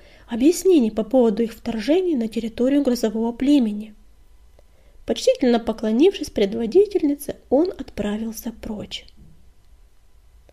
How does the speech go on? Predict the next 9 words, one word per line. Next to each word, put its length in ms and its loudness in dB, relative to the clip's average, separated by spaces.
Выбирая 380 6
из 100 0
кучи 280 -2
свежатины 680 2
двух 300 -2
упитанных 580 -4
полевок 500 2
для 120 4
Чернобурки, 800 0